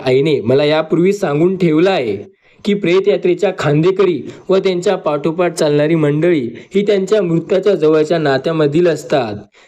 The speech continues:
त्यांच्या मागून जाणारा मनुष्य सुद्धा बहुधा त्या मृत्यूच्या ओळखीची किंवा शेजारी राहणारी असतात."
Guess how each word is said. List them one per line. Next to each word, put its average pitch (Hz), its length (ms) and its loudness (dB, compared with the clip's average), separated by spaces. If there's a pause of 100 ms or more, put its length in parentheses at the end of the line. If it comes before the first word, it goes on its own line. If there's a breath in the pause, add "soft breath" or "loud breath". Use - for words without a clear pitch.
(100)
त्यांच्या 165 320 0
मागून 170 380 0
जाणारा 165 440 0
मनुष्य 156 420 0
सुद्धा 165 380 0 (340 loud breath)
बहुधा 180 600 0
त्या 170 80 2
मृत्यूच्या 175 640 0 (100)
ओळखीची 156 400 0
किंवा 185 320 2
शेजारी 165 380 2
राहणारी 151 440 0
असतात." 113 460 -4